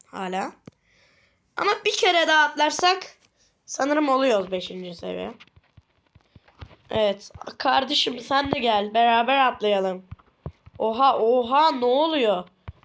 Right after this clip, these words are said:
Aa, bu çocuk bug'a girmiş. Hayır, aşağı düşüyorum. Aa, oyun bug'a girdi. Oha.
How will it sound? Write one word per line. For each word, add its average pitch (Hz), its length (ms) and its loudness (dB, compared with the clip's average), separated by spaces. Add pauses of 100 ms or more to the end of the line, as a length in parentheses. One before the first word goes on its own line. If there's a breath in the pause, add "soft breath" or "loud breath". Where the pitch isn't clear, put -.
(840)
Aa, 240 180 2
bu 254 80 -4
çocuk 302 340 -2
bug'a 254 240 2
girmiş. 208 540 -4 (760 loud breath)
Hayır, 330 680 4
aşağı 311 540 2
düşüyorum. 302 760 -2 (760)
Aa, 302 140 2
oyun 392 260 2
bug'a 330 320 2
girdi. 190 420 -2 (960)
Oha. 311 720 2